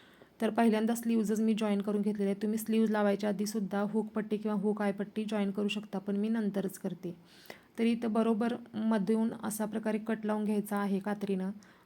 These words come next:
आणि एका साईडला हुक पट्टी आणि एका साईडला हुक आय पट्टी आपल्याला अटॅच करून घ्यायची आहे. तर इथं मी हुक पट्टी आणि हुक आय पट्टी लावून घेतलेली आहे.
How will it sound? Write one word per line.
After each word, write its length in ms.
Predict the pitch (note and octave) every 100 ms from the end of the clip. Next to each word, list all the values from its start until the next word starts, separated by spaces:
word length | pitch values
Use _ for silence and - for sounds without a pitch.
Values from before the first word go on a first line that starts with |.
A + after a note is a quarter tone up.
| -
आणि 240 | - G3+ A3
एका 200 | A3+ A3+
साईडला 300 | A3 A#3+ A#3
हुक 220 | A3+ B3
पट्टी 260 | - A#3 A3
आणि 160 | G#3 G#3
एका 160 | G#3
साईडला 320 | G#3 A3 G#3+
हुक 320 | A#3 A#3 A#3+ A#3+
आय 120 | A3+
पट्टी 280 | A3 G#3+ G#3
आपल्याला 340 | G#3 G3+ G#3+
अटॅच 340 | - A#3 G3
करून 220 | - F#3+ F#3
घ्यायची 300 | F#3 F3+ F#3+
आहे. 180 | F#3
तर 120 | F#3+ G#3+
इथं 240 | G#3 G#3+
मी 120 | A3
हुक 180 | G#3+ A3
पट्टी 280 | A3 A3 A3
आणि 120 | A3
हुक 280 | G#3+ A3 A3
आय 100 | G#3+
पट्टी 340 | G#3+ G#3+ A3+ C#4
लावून 260 | B3 G#3 G#3
घेतलेली 380 | G#3 G3+ G3+ -
आहे. 340 | A3 G#3 G3